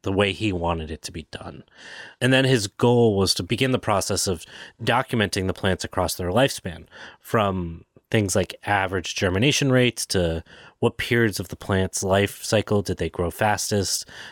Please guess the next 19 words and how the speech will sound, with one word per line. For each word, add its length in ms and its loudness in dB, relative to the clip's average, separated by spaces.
to, 400 0
uh, 240 -4
specific 540 2
characteristics 720 -2
of 180 -4
leaves 300 0
and 120 -6
flowers. 560 -4
So 180 2
basically, 560 2
Bailey 400 2
understood 500 0
that 120 -2
there 100 2
was 120 2
no 180 6
exact 460 0
record 500 0
of 380 -2